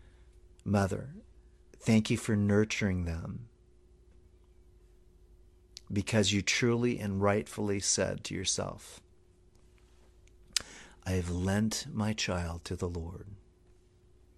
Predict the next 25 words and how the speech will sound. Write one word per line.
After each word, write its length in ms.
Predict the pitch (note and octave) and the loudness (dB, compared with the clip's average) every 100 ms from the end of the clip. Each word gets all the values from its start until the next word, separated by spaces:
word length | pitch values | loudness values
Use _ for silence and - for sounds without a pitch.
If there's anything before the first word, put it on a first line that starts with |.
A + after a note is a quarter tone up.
| - - - - - - - - - - - - | -20 -20 -20 -20 -20 -20 -20 -20 -20 -20 -20 -10
And 140 | G2+ F#2 | -4 -2
the 80 | |
Lord 240 | F#2 F#2 F#2 | 0 0 0
reciprocates 840 | F#2 - F#2 F2+ - F#2+ G2 - | 0 0 -2 -6 -8 -8 -6 -6
and 120 | F2 E2+ | -4 -4
says, 640 | - E2+ F2 - - - - - - - - | -4 -6 -8 -6 -6 -8 -14 -20 -20 -20 -18
"Thanks, 720 | - F#2+ F2 - - - - - - - - - - - | -6 -4 -4 -8 -8 -6 -6 -12 -20 -20 -20 -20 -14 -10
because 360 | F2+ - F2 | -6 -4 -2
I 180 | E2+ F#2+ | -2 -2
lent 360 | F2 F2 F2 - | -2 -2 -4 -4
him 160 | E2+ E2 | -6 -6
to 100 | E2+ | -6
you." 400 | F2+ F#2 - G#2 - - - - - - - - - - - - - - | -6 -8 -12 -16 -20 -20 -20 -20 -20 -20 -20 -20 -20 -20 -20 -20 -20 -12
And 160 | - F#2 | -6 -2
the 100 | F#2 | 0
woman 320 | F#2 G2 F#2+ | 2 2 0
responds, 920 | F#2 E2+ - F2 E2 E2 - - - - - - - - - - - - - - | 0 -2 -4 -6 -6 -8 -8 -8 -8 -12 -20 -20 -20 -20 -20 -20 -20 -20 -16 -6
"Oh 220 | G2 F#2+ | -4 -2
Lord, 520 | E2+ E2+ F2 F#2 F#2 - - - - - - - | -2 -2 -2 -4 -8 -14 -20 -20 -20 -20 -20 -14
I 140 | - F2 | -8 -6
give 220 | - F2+ | -2 -2
him 120 | F2+ | 0
back 260 | F2+ F2 - | -2 -4 -6
to 120 | - | -6
you." 300 | F2 G2 G2+ | -6 -6 -12